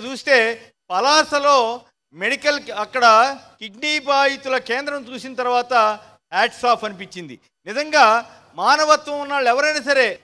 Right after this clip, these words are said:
ఇది కదా అభివృద్ధి అంటే. అక్కడ పెద్ద బిల్డింగ్,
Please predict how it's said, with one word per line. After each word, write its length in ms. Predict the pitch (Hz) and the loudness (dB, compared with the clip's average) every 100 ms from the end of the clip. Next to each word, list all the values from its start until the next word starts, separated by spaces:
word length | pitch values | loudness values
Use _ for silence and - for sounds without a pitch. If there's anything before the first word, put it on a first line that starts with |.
| _ | _
ఇది 180 | 202 330 | -10 -2
కదా 260 | 330 311 330 | -2 0 0
అభివృద్ధి 520 | 339 320 339 349 330 | 2 0 -4 -4 -4
అంటే. 260 | 311 311 | -2 -2
అక్కడ 240 | 277 240 269 | -2 -2 -8
పెద్ద 320 | 240 254 294 | -10 -6 -6
బిల్డింగ్, 640 | 233 247 302 330 302 165 | -6 -8 -8 -8 -10 -10